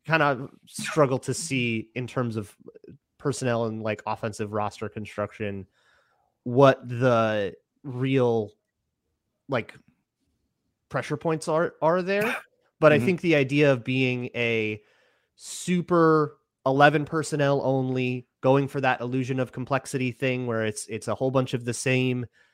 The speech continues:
Speaker 1: uh, personnel, which makes it hard to read, but then trying to call different plays out of it. I think the run game got a little samey. Um, I think the pass game got a little bit samey, and I think down the stretch it made it easier for teams like Green Bay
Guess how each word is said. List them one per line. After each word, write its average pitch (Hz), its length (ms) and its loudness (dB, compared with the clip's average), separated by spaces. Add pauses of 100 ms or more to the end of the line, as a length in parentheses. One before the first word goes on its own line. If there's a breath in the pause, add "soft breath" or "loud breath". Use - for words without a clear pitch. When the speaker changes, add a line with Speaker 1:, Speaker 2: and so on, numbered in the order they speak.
(340)
Speaker 1:
uh, 113 520 4
personnel, 127 420 0
which 120 160 -2
makes 123 180 -6
it 113 60 -12
hard 123 220 -2
to 117 60 -6
read, 120 280 -2
but 113 160 -8
then 113 140 -4
trying 120 280 -2
to 113 60 -4
call 117 200 2
different 117 280 -4
plays 147 260 2
out 139 160 6
of 131 60 2
it. 139 200 0 (540)
I 135 140 4
think 143 240 0
the 123 100 -2
run 139 240 2
game 143 180 0
got 131 180 4
a 131 40 -2
little 127 200 -2
samey. 151 560 0 (220)
Um, 117 360 0
I 113 80 -4
think 123 260 -6
the 110 540 0 (680)
pass 131 260 0
game 135 180 0
got 135 240 4
a 117 80 -4
little 135 180 -2
bit 123 160 -2
samey, 135 460 -4
and 95 100 -6
I 104 60 -4
think 110 200 -8
down 113 180 -2
the 107 80 -4
stretch 110 280 -6
it 104 60 -10
made 113 160 -6
it 113 100 -8
easier 110 240 -4
for 113 100 -14
teams 113 240 -10
like 113 140 -2
Green 110 220 -6
Bay 120 340 4